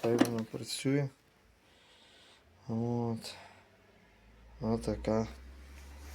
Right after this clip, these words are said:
бекошка. Стандартна собі з інверторним мотором. Тобто тут у нас окрема є плата, яка управляє двигателем. Ну от.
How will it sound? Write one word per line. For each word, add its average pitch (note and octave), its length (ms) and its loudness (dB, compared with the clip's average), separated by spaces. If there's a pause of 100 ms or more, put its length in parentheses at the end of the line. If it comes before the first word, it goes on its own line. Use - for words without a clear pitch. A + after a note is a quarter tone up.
(440)
бекошка. G#2+ 760 0 (880)
Стандартна B2+ 840 4
собі A2+ 360 0
з - 140 -2
інверторним A2+ 760 2
мотором. E3+ 600 6
Тобто C3 200 -2 (100)
тут - 200 -8
у - 20 -2
нас A2 300 0 (720)
окрема B2 380 4
є A2+ 160 0
плата, A#2 480 0 (100)
яка C3 220 -4
управляє C3+ 680 -2 (1000)
двигателем. F3+ 840 0 (1800)
Ну C3+ 420 -2
от. C3+ 160 -10